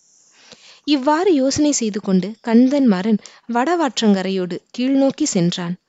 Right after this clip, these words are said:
வீரர் நால்வரும் அவரை பின்பற்றி சென்றார்கள். வந்தியத்தேவனுடைய உடல் எங்கேயாவது கரையில் ஒதுங்கி கிடக்கிறதா என்று பார்த்து கொண்டே சென்றார்கள். இருளடர்ந்த இரவு நேரத்தில் இந்த காரியம் அவ்வளவு சுலபமாக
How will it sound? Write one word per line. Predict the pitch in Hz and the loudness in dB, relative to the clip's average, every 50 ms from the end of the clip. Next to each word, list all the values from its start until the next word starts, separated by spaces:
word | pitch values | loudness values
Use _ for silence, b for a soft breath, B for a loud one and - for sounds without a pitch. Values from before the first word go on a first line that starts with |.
| b b b b b b b b b - | b b b b b b b b b -6
வீரர் | 277 277 330 381 392 392 359 320 | 0 2 4 4 4 2 2 2
நால்வரும் | 262 220 202 214 233 220 240 233 190 185 208 - | 2 2 2 0 0 -2 -2 -2 -2 -2 -4 -4
அவரை | - 214 196 190 185 208 | -6 -6 -6 -4 -6 -6
பின்பற்றி | 208 - 220 214 233 220 247 220 - - 220 | -2 0 2 2 2 2 -2 -6 -6 -6 -6
சென்றார்கள். | 220 - 202 185 185 - 185 175 170 180 190 185 190 _ _ _ _ _ _ _ _ _ _ _ _ - | -4 -2 0 0 0 0 -4 -8 -10 -10 -12 -14 -16 _ _ _ _ _ _ _ _ _ _ _ _ -4
வந்தியத்தேவனுடைய | 220 226 220 220 208 220 220 - - 214 202 196 202 185 202 196 | 2 4 6 6 6 4 0 -2 -2 -2 0 0 0 0 -2 -4
உடல் | 185 190 185 190 185 185 - | -4 -6 -6 -6 -8 -8 -6
எங்கேயாவது | 185 190 190 214 214 262 247 226 208 185 185 180 180 185 175 - | 0 2 2 2 2 2 -2 -4 -4 -4 -6 -6 -8 -10 -12 -10
கரையில் | - - 196 214 233 240 226 202 | -10 -8 -6 -4 -4 -4 -4 -6
ஒதுங்கி | - 180 190 185 269 302 302 294 | -6 -8 -6 -2 -2 -2 -2 -4
கிடக்கிறதா | - 226 196 202 196 - 202 202 196 220 208 185 b b b b b b b - | -4 -6 -6 -6 -6 -6 -8 -6 -6 -6 -8 -8 b b b b b b b 0
என்று | 254 233 214 233 | 2 2 2 0
பார்த்து | - 226 220 247 - - 311 | -2 -6 -6 -6 -6 -8 -8
கொண்டே | - - 220 185 175 180 202 | -4 -2 -2 -2 -2 -2 -4
சென்றார்கள். | 240 - - 180 185 180 - 185 180 180 180 190 190 - b b b b b b b b b b b b - | -4 -2 0 0 0 0 -2 -6 -10 -10 -12 -14 -14 -16 b b b b b b b b b b b b -8
இருளடர்ந்த | - 233 214 226 220 208 202 202 208 226 247 247 | -6 -4 -2 0 0 0 0 0 0 2 0 2
இரவு | 269 226 202 196 202 208 226 | 0 -2 -4 -2 0 0 2
நேரத்தில் | 202 180 180 180 180 - - 226 196 b b b b _ - | 2 2 0 -4 -8 -8 -10 -10 -10 b b b b _ 0
இந்த | 285 294 311 339 320 | 2 2 2 2 0
காரியம் | - - 202 190 196 196 185 180 180 190 - _ - | -4 -6 -8 -6 -6 -6 -6 -6 -6 -6 -8 _ -8
அவ்வளவு | - 233 226 254 311 302 269 233 | -8 -6 -4 -2 -2 -2 -2 -4
சுலபமாக | 220 - 202 196 220 220 226 233 208 185 165 170 | -4 -6 -6 -6 -4 -4 -2 -2 -2 -2 -2 -4